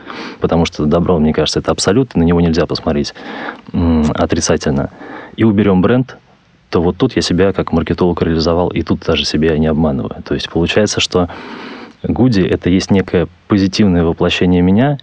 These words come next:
и продолжение меня. Поэтому, наверное, на текущий момент, мне тридцать лет, я считаю, что это лучшее, что как бы со мной случилось. Не знаю, к чему меня это приведет, но в то же время готовность и решимость это довести до конца невероятная.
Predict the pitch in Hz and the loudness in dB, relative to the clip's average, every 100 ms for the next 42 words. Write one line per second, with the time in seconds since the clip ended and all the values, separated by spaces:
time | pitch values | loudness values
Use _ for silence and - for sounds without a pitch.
0 | - - 85 95 92 90 85 76 71 139 | -8 -6 0 2 2 2 0 0 0 -2
1 | 135 - - 82 87 95 90 85 - - | -2 -6 -4 -2 0 2 0 0 -6 -14
2 | - - 85 87 85 87 85 - 98 - | -14 -4 0 2 2 2 0 0 0 0
3 | 82 90 117 90 78 80 - - 101 120 | 0 2 2 0 -2 -2 -2 0 0 0
4 | - - - 82 87 85 - 85 82 - | -6 -20 -8 -2 0 0 -2 0 -2 -2
5 | 82 - 87 104 - - - 80 78 76 | -4 0 0 0 0 -2 -2 -4 -4 -2
6 | 65 - 82 - 92 - 80 - - - | -2 2 2 2 0 0 -2 -2 -8 -10
7 | - - 87 90 87 - 90 82 82 80 | -8 -2 0 2 2 0 0 2 2 0
8 | 101 82 90 104 117 98 90 87 82 90 | -2 0 2 2 0 -2 0 0 2 2
9 | 85 - - - - - 87 98 95 - | 0 -2 -10 -10 -4 -2 0 2 0 0
10 | 85 - 85 - 78 85 - 85 78 80 | -2 0 0 0 -2 -2 -2 -2 0 -2
11 | - 80 76 80 78 69 - - | 0 0 2 0 0 -2 -4 -8